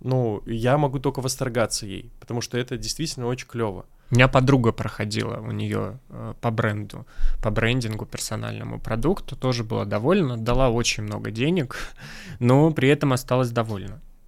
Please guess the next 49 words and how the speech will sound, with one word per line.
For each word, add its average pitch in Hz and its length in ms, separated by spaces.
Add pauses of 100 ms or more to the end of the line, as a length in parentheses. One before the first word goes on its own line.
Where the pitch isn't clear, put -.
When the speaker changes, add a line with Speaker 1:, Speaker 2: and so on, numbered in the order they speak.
(140)
Speaker 2:
Не 127 320
знаю, 135 260
что - 180
там 107 160
в - 80
перспективе 123 880
в 117 180
пару 123 220
лет, 123 200
наверное, 113 300
там 113 160
что-то 117 300
поменялось, 135 560
повлияло 127 540
это. 139 200
Я 123 140
же - 80
всегда 147 300
говорю, 123 320
что - 180
не 113 100
фа-, 143 220
я 139 160
не 143 80
знаю, 156 280
кто, 123 300 (460)
э, 117 260
помог 139 360
там 120 160
мне, 117 760
у 117 60
меня 113 220
была 113 200
задача 117 400
поправиться. 110 640 (300)
Я 117 100
два 120 200
года 147 260
над 120 240
этим, 123 480
э, 110 640
работал. 120 500
У - 20
меня 123 240
был 110 240
остеопат, 135 680
у 135 40
меня 123 240
был, 120 320